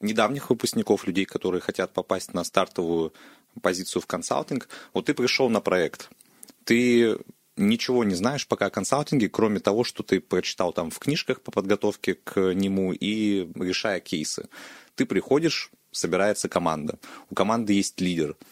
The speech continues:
Он что-то, наверное, вам объясняет, как-то брифует, и ты впервые погружаешься вот в мир большого консалтинга, да, назовём его так. Как это происходит? Помнишь вообще свои ощущения и, м, быстро ли ты схватывал всё то, что к тебе прилетало?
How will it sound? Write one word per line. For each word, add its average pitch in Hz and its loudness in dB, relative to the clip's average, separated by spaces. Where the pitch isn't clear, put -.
Он 110 0
что-то, - -4
наверное, 92 0
вам 92 0
объясняет, 117 -2
как-то - 0
брифует, 127 0
и 98 0
ты 113 0
впервые 101 2
погружаешься 95 0
вот 85 0
в 87 0
мир 92 -2
большого 104 2
консалтинга, 95 0
да, - 2
назовём 90 0
его 82 -2
так. - -6
Как 110 -2
это - -2
происходит? 78 -4
Помнишь 117 2
вообще 87 -4
свои 90 0
ощущения 101 -2
и, 90 -2
м, 85 -4
быстро 110 -2
ли 95 -2
ты 98 -2
схватывал 85 0
всё - -6
то, - -6
что - -8
к - -18
тебе 82 -4
прилетало? 78 -6